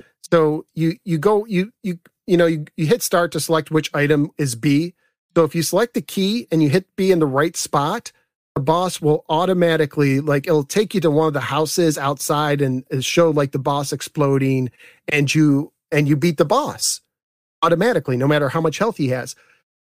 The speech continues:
The only caveat is you're not supposed to use it on the final boss. It could freeze your game if you do that. So that, that's the boss glitch, and that's very helpful, like, 'cause I live streamed this game.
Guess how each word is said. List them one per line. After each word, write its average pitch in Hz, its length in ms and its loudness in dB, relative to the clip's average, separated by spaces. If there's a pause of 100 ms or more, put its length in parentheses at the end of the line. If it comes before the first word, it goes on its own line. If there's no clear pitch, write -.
(140)
The 165 60 6
only 196 300 0
caveat 196 680 0
is 139 120 -4
you're 143 100 2
not 156 200 0
supposed 160 320 -2
to 156 60 -2
use 147 200 2
it 139 60 -2
on 143 140 0
the 131 60 -2
final 202 320 0
boss. 135 380 -2
It 147 60 -10
could 127 160 -4
freeze 151 260 0
your 139 80 0
game 131 340 -2 (760)
if 120 120 -10
you 131 100 0
do 127 180 -2
that. - 400 -8 (720)
So 135 200 2
that, 147 260 2
that's 170 260 0
the 175 100 0
boss 190 260 0
glitch, - 420 -6
and 143 140 2
that's 147 180 2
very 165 240 4
helpful, 147 460 0
like, 135 260 -2 (280)
'cause 151 160 0
I 165 140 0
live 170 300 2
streamed 196 320 0
this 202 160 -2
game. 214 340 0